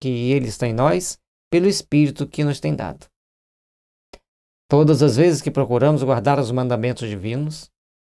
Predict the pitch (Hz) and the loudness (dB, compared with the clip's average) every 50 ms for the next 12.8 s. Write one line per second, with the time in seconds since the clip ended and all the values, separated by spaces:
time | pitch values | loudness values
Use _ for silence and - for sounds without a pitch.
0 | _ _ _ _ _ _ _ - - 156 170 180 185 160 147 139 147 151 151 - | _ _ _ _ _ _ _ 0 2 4 4 4 4 2 2 2 2 2 2 2
1 | 156 143 - - 143 139 127 123 131 156 165 156 - - 139 110 120 117 98 107 | 0 0 -2 -2 -4 -2 -2 0 0 -2 -2 -4 -4 -4 -4 -2 -2 -2 -2 -2
2 | 135 139 - - - 127 139 135 - - 120 104 - - _ _ _ _ _ - | -4 -4 -4 -4 -2 -2 -2 -2 -4 -6 -8 -8 -10 -14 _ _ _ _ _ -4
3 | 120 - - 156 196 202 139 143 104 120 143 143 - 127 117 107 110 113 123 143 | -2 0 2 2 2 4 2 2 2 4 2 4 4 2 0 0 0 -2 -4 -6
4 | - - - _ _ _ _ _ _ _ _ _ - 143 143 147 135 120 123 135 | -8 -12 -14 _ _ _ _ _ _ _ _ _ 0 0 2 2 2 2 2 0
5 | - - - 147 117 143 151 151 131 117 120 143 160 156 156 - 120 107 95 - | 0 0 0 -2 -2 0 0 0 0 2 2 0 0 0 -2 -4 -6 -6 -6 -10
6 | - _ _ _ _ _ _ _ _ _ - 139 139 139 - 147 - - - - | -16 _ _ _ _ _ _ _ _ _ -2 0 0 0 0 -2 -4 -2 -2 -2
7 | 147 139 143 170 185 185 175 165 156 143 156 160 120 143 131 107 98 131 156 156 | 0 0 2 2 2 0 0 0 0 2 2 2 2 2 0 0 0 0 0 0
8 | 156 143 117 - - 131 123 120 120 120 131 151 170 156 156 139 131 131 123 101 | 0 -4 -6 -4 -2 -2 -2 0 0 2 2 2 2 2 0 -2 -2 -2 -2 -2
9 | 123 117 107 107 117 143 - - _ _ _ _ _ _ _ _ _ _ _ _ | -4 -4 -4 -4 -4 -4 -6 -8 _ _ _ _ _ _ _ _ _ _ _ _
10 | _ _ _ _ _ _ _ _ _ _ _ _ _ - _ _ _ _ _ _ | _ _ _ _ _ _ _ _ _ _ _ _ _ -20 _ _ _ _ _ _
11 | _ - 180 180 185 160 156 160 151 151 147 123 151 143 139 143 - 127 120 - | _ 0 2 2 2 0 2 2 2 4 4 4 2 2 0 0 -2 -4 -6 -6
12 | - 117 117 120 123 113 139 127 117 117 113 107 - - - | -4 -4 -4 -4 -4 -4 -4 -4 -4 -4 -6 -6 -10 -14 -18